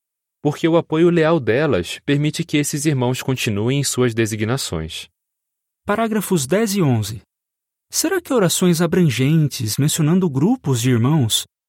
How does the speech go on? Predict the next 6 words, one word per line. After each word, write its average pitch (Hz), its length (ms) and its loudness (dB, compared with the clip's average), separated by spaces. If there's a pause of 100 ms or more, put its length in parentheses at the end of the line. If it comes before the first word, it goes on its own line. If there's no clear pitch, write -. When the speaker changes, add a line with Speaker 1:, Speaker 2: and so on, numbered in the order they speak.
(140)
Speaker 2:
agradam 196 480 0
a 123 40 2
Jeová? 113 540 -2 (480)
Explique. 117 600 -4 (720)
Speaker 1:
Como 226 240 0
vimos, 107 480 -2